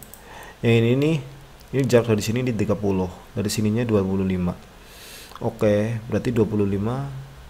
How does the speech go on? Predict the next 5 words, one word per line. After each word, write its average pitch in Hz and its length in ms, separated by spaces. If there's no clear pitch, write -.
ditambah 104 480
tiga 95 160
puluh. 87 320
Eh, 113 240
atau 127 720